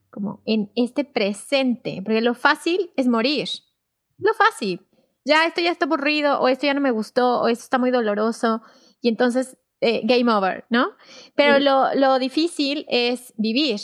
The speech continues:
Speaker 1: y vivir, como decía, eh, Fer Broca en un episodio que grabé, que decía vivir con mayúsculas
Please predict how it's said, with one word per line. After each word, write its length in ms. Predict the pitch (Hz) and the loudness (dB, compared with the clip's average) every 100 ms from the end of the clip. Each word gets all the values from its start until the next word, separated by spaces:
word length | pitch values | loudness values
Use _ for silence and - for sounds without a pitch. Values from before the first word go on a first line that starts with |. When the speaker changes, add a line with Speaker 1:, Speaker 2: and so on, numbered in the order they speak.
| - | -6
Speaker 1:
y 220 | 247 233 | -4 -2
vivir, 580 | 202 240 214 285 330 226 | -2 -4 -2 -2 0 -2
como 220 | 233 220 | -2 -2
decía, 480 | 220 208 220 226 233 | -2 -2 0 0 0
eh, 300 | 220 220 214 | -2 -4 -4
Fer 200 | - 226 | -2 0
Broca 320 | 233 269 - | 2 2 2
en 100 | 214 | -2
un 40 | 208 | -2
episodio 380 | 214 240 226 220 | -4 -4 -4 -4
que 100 | 220 | -2
grabé, 340 | 208 220 240 | -2 0 -2
que 100 | 220 | -4
decía 220 | 220 214 | -6 -4
vivir 360 | 214 233 247 254 | -2 0 -2 -2
con 220 | 330 320 | -2 0
mayúsculas 1080 | 214 196 262 392 - - 175 170 196 - | 0 0 0 -2 -4 -4 -4 -4 -8 -14